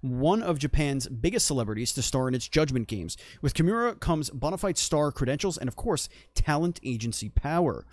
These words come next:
That last point, according to one report, could be, uh, the budding franchise's downfall. According to weekly publication Nikkan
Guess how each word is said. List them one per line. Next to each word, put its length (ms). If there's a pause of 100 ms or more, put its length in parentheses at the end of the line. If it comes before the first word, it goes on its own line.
(560)
That 280
last 320
point, 400
according 360
to 80
one 140
report, 380
could 240
be, 340 (420)
uh, 460
the 180
budding 520
franchise's 720 (220)
downfall. 680 (300)
According 300
to 120
weekly 340
publication 680
Nikkan 480